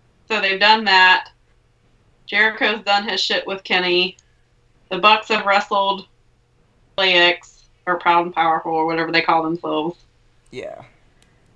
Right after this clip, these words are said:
Speaker 2: No,
Speaker 1: Jake
Speaker 2: I
Speaker 1: Hager
Speaker 2: think, I
Speaker 1: fucking
Speaker 2: think there's
Speaker 1: <laughs>
Speaker 2: probably nowhere else logical to go, which is
Speaker 1: Yeah.
Speaker 2: why they need to be doing stuff like this.
Speaker 1: Well, and I guess they are because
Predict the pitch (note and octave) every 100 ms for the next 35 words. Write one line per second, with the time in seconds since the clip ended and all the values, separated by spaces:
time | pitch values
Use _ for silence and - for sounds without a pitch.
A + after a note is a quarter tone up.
0 | _ A#2+ A#2 F#3+ - G3 G3+ C3 A#2 -
1 | - - _ - C3+ - D3 C3+ B2+ _
2 | - _ _ _ _ _ - A2+ - C3
3 | D#3+ G3+ E3 G3 G3 F#3+ F3 D#3+ - _
4 | _ _ _ _ _ - D3 D3 D3 C#3
5 | C3 B2+ B2 A2+ - G2 F#2+ F#2+ A#2+ C3+
6 | F3+ - - F#3+ F3+ F#3+ G3 G3+ G3+ G3
7 | _ _ _ - C3+ C3 B3 A3+ A3+ C3
8 | C3 C3 B2 A2+ B2+ A#2 A2 A2 G#2+ G#2
9 | - G#2 F#2+ G2 G2 - - - - -
10 | D4 C#4+ B3+ B3 B3 D4+ D#4 C#4 A#3 B3
11 | B3 B3 A3